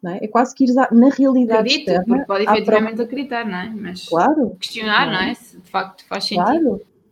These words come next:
Speaker 1: Ires à procura na realidade externa de coisas que te mostrem que a tua crença pode não ser assim tão verdade.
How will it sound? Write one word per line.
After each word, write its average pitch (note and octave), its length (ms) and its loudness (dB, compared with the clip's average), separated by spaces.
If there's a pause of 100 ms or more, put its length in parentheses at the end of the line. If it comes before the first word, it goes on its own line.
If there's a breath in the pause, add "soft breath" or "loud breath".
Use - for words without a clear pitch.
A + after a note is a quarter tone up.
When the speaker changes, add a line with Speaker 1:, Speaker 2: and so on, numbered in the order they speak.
Speaker 1:
Ires A3 200 0
à A#3+ 80 6
procura B3 640 4
na C4 140 2
realidade A3+ 540 2
externa F#3+ 440 0
de A#3 120 -8
coisas G3 400 0
que - 120 -20
te A3 100 -6
mostrem G3+ 640 0
que - 120 -4
a A3+ 60 0
tua B3 200 2
crença A3+ 360 0
pode B3+ 400 4
não E4+ 180 2
ser G#3+ 240 0
assim B3 240 0
tão C4+ 160 -2
verdade. E4 320 -2